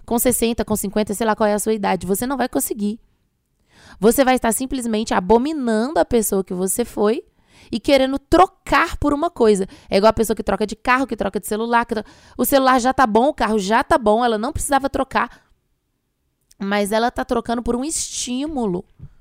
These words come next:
externo. E aí, como é que você desprograma suas crenças limitantes? E aí, como é que você se ama? E aí, como que você encara as mudanças reais que você tem que fazer na sua vida? Você não vai conseguir. Então,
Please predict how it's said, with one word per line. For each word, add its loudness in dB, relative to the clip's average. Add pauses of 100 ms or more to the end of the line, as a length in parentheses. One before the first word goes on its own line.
(460)
externo. 2 (1120)
E 4
aí, 6
como -2
é 0
que -6
você 0
desprograma 0
suas -4
crenças -4
limitantes? -2
E 2
aí, 2
como -2
é 0
que -4
você -2
se -4
ama? 0
E 0
aí, 2
como -4
que -14
você -2
encara 0 (340)
as 2
mudanças 0
reais 2
que -10
você -12
tem -2
que -10
fazer 0
na 0
sua 0
vida? -2
Você -4
não -4
vai -2
conseguir. -6 (1700)
Então, 0